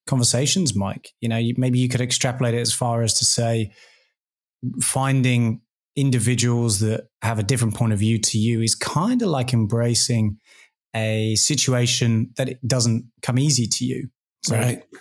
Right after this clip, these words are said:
Speaker 1: finding yourself in a situation that kind of pushes your boundaries a bit, makes you
Speaker 2: Hmm.
Speaker 1: feel that little bit uncomfortable, is really
Speaker 2: Hmm.
Speaker 1: good for you in the long run. And I think it's the same with, with people, much like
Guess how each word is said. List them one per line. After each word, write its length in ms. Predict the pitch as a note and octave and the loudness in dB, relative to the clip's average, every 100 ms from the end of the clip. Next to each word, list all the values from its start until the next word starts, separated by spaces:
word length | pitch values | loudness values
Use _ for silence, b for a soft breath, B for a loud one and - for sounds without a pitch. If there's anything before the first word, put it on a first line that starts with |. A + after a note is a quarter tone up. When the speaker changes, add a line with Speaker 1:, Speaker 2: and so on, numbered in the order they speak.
| _ | _
Speaker 1:
finding 340 | - C#3+ D3 C3+ | -4 -2 0 0
yourself 340 | B2 B2+ A#2+ | 0 0 0
in 80 | A#2+ | 0
a 60 | |
situation 440 | A2 - C3+ B2 B2+ | 0 -2 -2 -2 -2
that 80 | B2 | -2
kind 140 | B2 | -4
of 60 | B2 | 0
pushes 300 | D3 B2+ A#2+ | 0 2 0
your 80 | |
boundaries 440 | A2 C3 D3+ D#3 D3 | 0 0 2 0 0
a 60 | |
bit, 260 | D3+ F3 - - B B - | 0 -4 -6 -12 B B -2
makes 220 | C#3+ C#3+ | 2 4
you 60 | B2 | 4
Speaker 2:
Hmm. 60 | |
Speaker 1:
feel 180 | D#3 D#3+ | 2 0
that 120 | D3 | 0
little 160 | D3+ D3+ | 0 0
bit 120 | D3+ | 0
uncomfortable, 580 | D3+ D3 E3 - E3+ - B B - | 0 0 -2 -4 -4 -6 B B -4
is 200 | D#3 C#3 | 0 2
really 220 | C3 C3+ | 4 2
Speaker 2:
Hmm. 60 | B2 | 2
Speaker 1:
good 140 | C#3 | 2
for 140 | B2+ B2 | 2 2
you 180 | A#2 A2 | 2 2
in 60 | |
the 60 | G#2+ | 0
long 220 | A2 A#2 | 0 -2
run. 320 | A2 G#2 A#2 - _ - | -2 -6 -10 -16 _ -6
And 60 | |
I 80 | B2+ | -4
think 300 | B2+ C#3+ B2 | 0 0 0
it's 180 | A#2+ - | 0 -2
the 100 | - | 0
same 440 | - A#2+ A2+ G#2+ | 0 0 0 0
with, 200 | G#2+ G2 - - | 0 -4 -8 -8
with 200 | A2+ - | -6 -2
people, 300 | B2+ B2 A#2 | -2 -2 -2
much 300 | B2+ - B2+ | -2 -2 -2
like 280 | A#2 A2+ | -4 -6